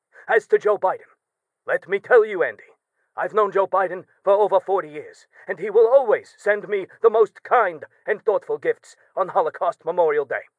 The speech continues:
A cuckoo clock, a coupon for a Segway tour of Monticello, a jar of pickles one time.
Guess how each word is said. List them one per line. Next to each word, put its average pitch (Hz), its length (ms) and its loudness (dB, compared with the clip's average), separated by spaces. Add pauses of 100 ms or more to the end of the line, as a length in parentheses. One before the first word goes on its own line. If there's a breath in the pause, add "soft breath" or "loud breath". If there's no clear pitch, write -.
(440 soft breath)
A 175 60 -2
cuckoo 208 340 -2
clock, - 400 -8 (600 soft breath)
a - 80 -8
coupon 143 520 -8
for 190 160 0
a 175 60 2
Segway 185 500 0
tour 185 300 -2
of 165 160 -4
Monticello, 180 540 -4 (1600)
a 170 100 -6
jar 202 260 2
of 196 120 -4
pickles 196 380 -4
one 139 180 -4
time. 104 280 -12